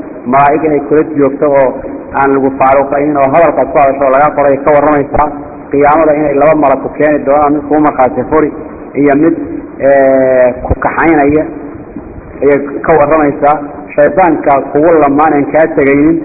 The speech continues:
oo qiyaamada, ee, hadlaya oo wakaas oo aad islaynaysaan isaga iyo adigii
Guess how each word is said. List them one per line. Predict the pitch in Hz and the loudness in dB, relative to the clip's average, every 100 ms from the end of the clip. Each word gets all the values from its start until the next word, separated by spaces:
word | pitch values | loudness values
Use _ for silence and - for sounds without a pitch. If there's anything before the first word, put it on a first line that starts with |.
| - - | -8 -6
oo | 127 139 | 0 0
qiyaamada, | 143 143 151 156 139 - - - - | 2 2 4 2 0 -2 -10 -14 -12
ee, | - 143 139 | 0 2 2
hadlaya | - - 151 139 147 160 | 2 0 2 0 2 2
oo | 139 | 4
wakaas | 156 165 147 143 | 2 2 0 0
oo | 143 | 0
aad | 131 131 | 0 0
islaynaysaan | 139 147 160 147 - 147 | 0 2 2 2 0 0
isaga | 135 156 147 | 0 -2 0
iyo | 147 | 2
adigii | 127 143 160 156 | 2 2 2 2